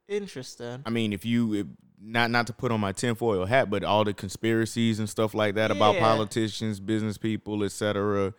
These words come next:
Speaker 1: Yeah.
Speaker 2: it wouldn't surprise me if there is some sexual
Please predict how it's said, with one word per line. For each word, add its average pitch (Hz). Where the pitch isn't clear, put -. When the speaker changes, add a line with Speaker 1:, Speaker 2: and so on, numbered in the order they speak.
Speaker 1:
Yeah. 190
Speaker 2:
it 117
wouldn't 120
surprise 98
me 92
if 87
there 90
is 92
some 90
sexual 85